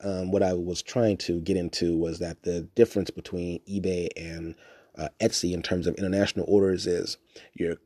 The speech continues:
your, the cost of shipping for you, for the seller, is the same, you know, it's, it's the same, you know, um, um, rather, you know, and it, it's, you, you,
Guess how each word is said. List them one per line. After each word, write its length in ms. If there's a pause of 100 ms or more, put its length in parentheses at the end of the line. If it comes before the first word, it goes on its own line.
(240)
your, 240 (500)
the 140
cost 340
of 80
shipping 520 (120)
for 220
you, 420 (480)
for 100
the 100
seller, 440 (340)
is 160
the 100
same, 440 (640)
you 120
know, 180
it's, 200
it's 180
the 80
same, 460 (760)
you 160
know, 360 (560)
um, 520 (500)
um, 520 (100)
rather, 280
you 140
know, 180
and 220
it, 200
it's, 220
you, 160
you, 220